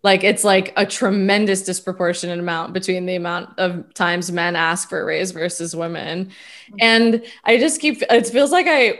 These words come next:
Speaker 1: I imagine as everyone's listening, it's like I want everyone to, like, come sit in a women's circle,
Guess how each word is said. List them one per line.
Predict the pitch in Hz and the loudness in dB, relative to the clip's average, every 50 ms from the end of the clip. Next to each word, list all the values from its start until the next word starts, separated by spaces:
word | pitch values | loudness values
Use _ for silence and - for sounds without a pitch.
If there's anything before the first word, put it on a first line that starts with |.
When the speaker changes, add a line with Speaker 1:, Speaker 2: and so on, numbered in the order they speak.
| - | -2
Speaker 1:
I | 202 208 208 214 208 196 - - | 0 2 2 2 0 0 -2 -2
imagine | 220 208 196 180 180 185 196 202 214 208 | -2 0 0 2 2 0 0 0 -2 -4
as | 208 190 190 | -4 -2 -2
everyone's | 196 196 175 185 190 190 190 185 | -2 -2 -2 -4 -4 -4 -4 -4
listening, | 185 185 185 - 196 214 220 | -4 -4 -4 -4 -2 -2 -2
it's | - - | -2 0
like | 240 220 | -2 -2
I | |
want | 202 196 190 | 0 0 0
everyone | 196 190 180 190 196 202 220 | 0 0 0 -2 -2 -2 -2
to, | 220 220 | -2 -2
like, | 196 202 190 | -2 -4 -4
come | - - - 214 | -4 -4 -2 -2
sit | 208 - 196 180 - | -2 0 0 0 0
in | - 190 | -2 -2
a | 190 190 | -2 -2
women's | 185 180 180 180 180 185 190 190 | -2 -2 -2 -4 -4 -4 -4 -4
circle, | 196 190 180 185 185 185 185 185 185 185 185 196 190 - | -4 -4 -4 -2 -2 0 2 2 2 2 2 0 -2 -4